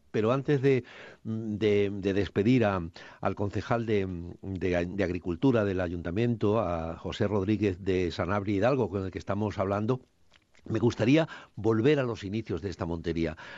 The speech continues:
Nos hablaba, eh, José, de que, mm, el ayuntamiento es el primero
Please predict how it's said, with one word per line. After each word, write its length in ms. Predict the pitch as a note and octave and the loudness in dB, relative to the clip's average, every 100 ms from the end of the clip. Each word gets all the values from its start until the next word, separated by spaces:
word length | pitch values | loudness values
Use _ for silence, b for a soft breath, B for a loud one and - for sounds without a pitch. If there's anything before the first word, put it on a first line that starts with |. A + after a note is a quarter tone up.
| B | B
Nos 240 | G2 A#2 G#2+ | -2 -2 0
hablaba, 560 | A2+ C3 D#3 D#3+ C#3+ G#2+ | 2 2 2 0 -2 -2
eh, 220 | G#2 G2+ | -2 -2
José, 400 | G2 F2+ A#2+ C#3+ B B B - | -2 -2 0 0 B B B -4
de 260 | G#2 A2 | 0 0
que, 240 | A#2 G#2 G#2+ | 2 2 0
mm, 300 | G2+ G#2 G#2 - | -2 -4 -6 -2
el 140 | A2 G#2 | 0 2
ayuntamiento 720 | G#2 G2+ G2+ B2+ D#3+ D#3+ F#3 - | 2 0 2 2 2 2 0 -2
es 160 | D3+ | 0
el 120 | F3 C#3+ | 0 0
primero 600 | B2+ A#2 C#3 D#3+ F3 | 0 4 6 6 4